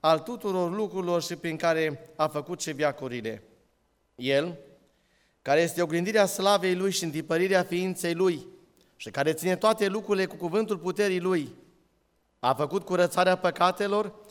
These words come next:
și a așezut la dreapta măririi în locurile prea înalte, ajungând cu atât mai presus de îngeri,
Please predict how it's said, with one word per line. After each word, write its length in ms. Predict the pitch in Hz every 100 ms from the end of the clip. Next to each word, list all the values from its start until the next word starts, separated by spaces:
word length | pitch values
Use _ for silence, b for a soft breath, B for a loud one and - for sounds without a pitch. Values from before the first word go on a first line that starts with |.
| B -
și 140 | -
a 40 |
așezut 360 | 151 165 143 156
la 120 | 156
dreapta 360 | 143 165 165 156
măririi 560 | 151 147 160 156 147 -
în 160 | 139
locurile 520 | 143 165 165 143 143 143
prea 240 | 143 139
înalte, 540 | 143 151 127 131 123 - - _ b b b
ajungând 680 | b 143 139 175 165 196 196
cu 100 | 196
atât 300 | 165 160 214
mai 240 | 208 185 185
presus 400 | 175 165 190 156
de 240 | 170 170
îngeri, 400 | 151 127 127